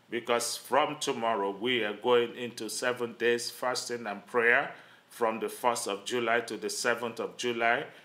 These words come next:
and we will be here every day praying, every,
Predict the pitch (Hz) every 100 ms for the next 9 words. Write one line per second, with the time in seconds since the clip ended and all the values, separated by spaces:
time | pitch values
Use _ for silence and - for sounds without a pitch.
0 | _ 95 107 117 117 110 - 123 117 113
1 | 117 117 113 - 120 120 107 101 - 117
2 | 123 143 - _ _ 123 120 120 123 143
3 | - 120 117 107